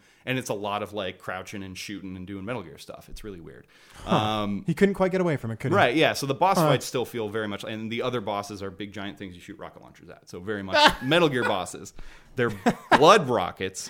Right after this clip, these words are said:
Speaker 1: made of your blood, but still it's the same, basically.
Speaker 2: Sure.
Speaker 1: Um, that's 'cause you have Dooms, John. W-, because you have Dooms, your blood and poop and pee are also very effective against B Ts.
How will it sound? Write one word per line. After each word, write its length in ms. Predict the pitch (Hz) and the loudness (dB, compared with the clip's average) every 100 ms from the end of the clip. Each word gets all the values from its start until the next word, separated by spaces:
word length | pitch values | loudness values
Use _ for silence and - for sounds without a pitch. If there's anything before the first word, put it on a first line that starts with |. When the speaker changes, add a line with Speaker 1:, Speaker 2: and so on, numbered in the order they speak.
| - | -6
Speaker 1:
made 180 | 117 104 | -4 -4
of 80 | 98 | -6
your 100 | 90 | -8
blood, 520 | 110 151 120 107 92 | 2 4 6 4 -4
but 160 | 110 - | -10 -8
still 320 | - 110 98 | -6 -4 -4
it's 120 | - | -8
the 80 | - | -14
same, 280 | - 73 - | -14 -16 -18
basically. 280 | - - - | -12 -8 -2
Speaker 2:
Sure. 500 | 147 131 117 110 104 - - | 0 0 0 -4 -10 -16 -8
Speaker 1:
Um, 600 | 113 110 107 104 101 95 - | -2 2 2 2 0 -4 0
that's 180 | 139 147 | 4 4
'cause 180 | 156 131 | 2 2
you 60 | |
have 140 | 120 107 | 0 0
Dooms, 260 | 92 82 | -6 -8
John. 480 | - 71 95 110 131 - | -14 -16 -16 -16 -20 -18
W-, 240 | 101 101 | -14 -14
because 300 | 104 107 127 | -12 -6 -4
you 80 | 131 | 0
have 160 | 123 107 | 0 0
Dooms, 480 | 117 110 104 95 107 | -2 -2 -4 -6 -8
your 140 | 107 | -10
blood 440 | 92 104 110 107 110 | -6 -2 0 0 -2
and 300 | 98 95 92 - _ _ _ | -6 -8 -10 -12 _ _ _
poop 280 | 101 98 95 | -10 -10 -10
and 220 | 87 80 _ _ _ | -14 -16 _ _ _
pee 220 | - 98 98 | -16 -10 -6
are 120 | 101 | -2
also 460 | 131 143 139 123 120 | 2 2 2 0 0
very 260 | 127 143 | 0 2
effective 420 | 135 127 113 117 98 | 0 -2 -4 -4 -8
against 320 | 92 92 - | -8 -12 -14
B 120 | 92 | -18
Ts. 340 | - - - | -16 -18 -20